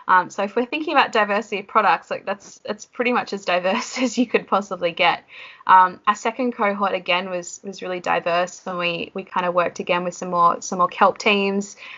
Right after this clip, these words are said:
Um, we worked with a company that were developing new, um, like,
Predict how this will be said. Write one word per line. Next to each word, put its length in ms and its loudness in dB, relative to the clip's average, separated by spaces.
Um, 440 6
we 200 -8
worked 320 -4
with 180 -2
a 60 -4
company 480 -2
that 180 -4
were 100 2
developing 800 -4
new, 800 -4
um, 480 2
like, 300 -10